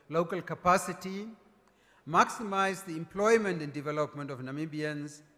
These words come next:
maximize the participation of local supplies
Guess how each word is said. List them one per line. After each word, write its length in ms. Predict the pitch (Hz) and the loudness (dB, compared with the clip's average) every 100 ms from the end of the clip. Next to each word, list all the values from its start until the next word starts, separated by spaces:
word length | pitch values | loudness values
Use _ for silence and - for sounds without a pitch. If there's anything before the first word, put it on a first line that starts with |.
| _ _ _ _ _ _ | _ _ _ _ _ _
maximize 680 | 160 196 - 226 185 175 165 | 0 0 0 -2 2 2 2
the 80 | 170 | -4
participation 800 | - 196 196 196 - 180 170 170 | -2 -2 -2 -8 -2 0 -2 -8
of 140 | 139 | -6
local 340 | 143 180 170 180 | 2 2 2 -8
supplies 680 | - 147 170 170 165 160 | -8 -6 4 6 6 2